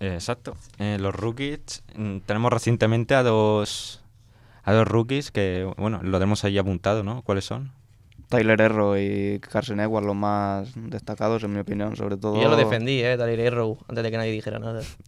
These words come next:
Speaker 2: Bueno, yo a Carson Edwards. Y eso
Speaker 1: Yo
Speaker 2: que juega en Boston Celtics, pero el, el otro día, en el último partido, hizo treinta puntos y metió ocho triples seguidos, en total.
Speaker 1: Eh, no, en un cuarto, ¿no?
Speaker 3: En un cuarto.
Speaker 1: En un cuarto.
Speaker 2: Sí, en un
Speaker 3: Estuvo
Speaker 2: cuarto.
Speaker 3: a un triple de empatar el récord de Klay Thompson de nueve triples en un cuarto.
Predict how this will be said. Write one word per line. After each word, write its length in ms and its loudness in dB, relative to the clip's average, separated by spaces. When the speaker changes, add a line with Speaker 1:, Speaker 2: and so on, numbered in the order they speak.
Speaker 2:
Bueno, 240 -6
yo 160 -2
a 60 0
Carson 320 -4
Edwards. 400 -6
Y 80 -4
eso 100 0
Speaker 1:
Yo 40 -4
Speaker 2:
que 500 4
juega 220 4
en 80 2
Boston 260 -2
Celtics, 380 -2
pero 260 0
el, 180 0
el 120 -2
otro 220 0
día, 840 4
en 100 -4
el 40 0
último 240 0
partido, 420 2
hizo 280 0
treinta 260 -4
puntos 340 -4
y 60 -6
metió 460 -2
ocho 180 -4
triples 300 -6
seguidos, 360 -2
en 80 -4
total. 720 -4
Speaker 1:
Eh, 100 -12
no, 180 -4
en 140 -4
un 80 -2
cuarto, 320 -4
¿no? 160 -10
Speaker 3:
En 120 0
un 80 2
cuarto. 320 8
Speaker 1:
En 60 4
un 40 -6
cuarto. 300 -6
Speaker 2:
Sí, 60 -4
en 120 -8
un 40 -12
Speaker 3:
Estuvo 280 2
Speaker 2:
cuarto. 360 4
Speaker 3:
a 40 2
un 140 2
triple 320 0
de 240 4
empatar 340 0
el 80 2
récord 300 2
de 80 -2
Klay 160 0
Thompson 320 0
de 80 0
nueve 160 -2
triples 260 -4
en 60 -2
un 140 -6
cuarto. 380 -8